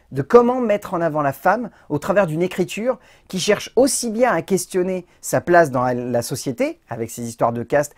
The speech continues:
et d'enfermement social, et en même temps de montrer que l'idée de liberté, elle est finalement toujours à portée de main,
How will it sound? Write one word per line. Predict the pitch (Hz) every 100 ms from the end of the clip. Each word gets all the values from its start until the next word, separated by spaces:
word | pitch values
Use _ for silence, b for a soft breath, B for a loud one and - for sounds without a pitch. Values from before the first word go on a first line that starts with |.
| b
et | 139
d'enfermement | 131 131 131 117 120
social, | 120 127 - 262 175 B B B
et | 233
en | 233
même | 233
temps | 277 277
de | 233
montrer | 170 170 269 277
que | 220 233 -
l'idée | 156 165 196
de |
liberté, | 180 180 175 - 269
elle | 180
est |
finalement | 175 165 160 180
toujours | 196 190 220
à | 170
portée | 180 - 185
de | 190
main, | 233